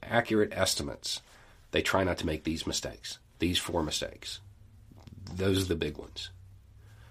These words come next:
Um, smaller ones are formulating it without having the information. In today's age, the information's out there. You just have to look for it. Um, or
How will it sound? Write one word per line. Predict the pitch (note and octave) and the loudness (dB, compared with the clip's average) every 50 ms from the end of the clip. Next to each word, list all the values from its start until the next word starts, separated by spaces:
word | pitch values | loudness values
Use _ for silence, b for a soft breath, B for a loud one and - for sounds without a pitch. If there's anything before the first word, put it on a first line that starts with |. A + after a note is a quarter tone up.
| b b b b b - - | b b b b b -14 -10
Um, | - E2 D2+ D2+ D2+ C#2+ D2 - | -8 -6 -4 -4 -4 -6 -6 -4
smaller | - - - G#2+ F#2+ G#2+ C#3+ C3+ G#2 | -2 0 4 6 10 10 10 10 10
ones | F2 E2 E2 E2 F2+ F2 - B B B B B B B B B B B B B B - - | 8 4 2 0 0 -2 -4 B B B B B B B B B B B B B B 0 4
are | F2+ F2+ F2+ F2 F2+ F#2 | 6 8 10 10 8 8
formulating | F2 - - A#2+ A#2 A2 G#2 G#2 G#2 G2+ G#2 G2 | 6 6 6 8 8 8 8 8 8 8 8 6
it | G2 - | 4 4
without | F2+ F#2+ G2 G2 G2+ G#2+ - | 2 4 6 8 8 6 6
having | - - - - A2 G#2 A2+ G#2 F#2 | 4 2 4 4 6 6 6 6 6
the | F#2 F2+ | 4 2
information. | E2+ E2 - - D2 D2 C#2+ C2 D2 - - - - - - - | 2 0 -2 -2 -2 -2 -2 -2 -2 -4 -4 -4 -6 -14 -8 -2
In | - A2+ | 0 2
today's | A#2 - G#2 F2 A2 C#3 E3+ F3+ D3+ - - | 2 4 4 6 6 6 6 6 4 0 0
age, | - G#2 B2 C#3 C3 - | 2 2 4 4 2 4
the | - A2 A2 | 6 8 8
information's | A#2+ A#2+ - B2 A#2 A2+ G2 - F#2 E2 | 8 8 6 6 6 6 6 6 4 4
out | G2+ F2+ E2 - | 4 4 2 2
there. | D2 C#2+ | 0 -2
You | D2 D#2 | -4 -2
just | D#2+ F2+ - | -2 -2 0
have | - D#2 - | 0 -2 -2
to | - D2 | -4 -6
look | C#2 C2 - - | -6 -8 -8 -10
for | - A#1 - - | -10 -10 -10 -12
it. | - - - - - - - - - - - - - - - - - - b b b b b b b b b b b b b - | -14 -16 -16 -16 -18 -20 -20 -20 -20 -20 -20 -20 -20 -20 -20 -20 -20 -20 b b b b b b b b b b b b b -16
Um, | - D2+ D#2 - - - - - - - - - - - - - - - - - - - - - - - - - - | -14 -14 -12 -12 -12 -14 -14 -14 -16 -18 -20 -20 -20 -20 -20 -20 -20 -20 -20 -20 -20 -20 -20 -20 -20 -20 -6 4 8
or | A2 C3 C#3 B2+ A#2+ A2+ A2 G#2+ G2+ F#2+ F2 | 10 12 12 12 12 12 12 12 10 8 4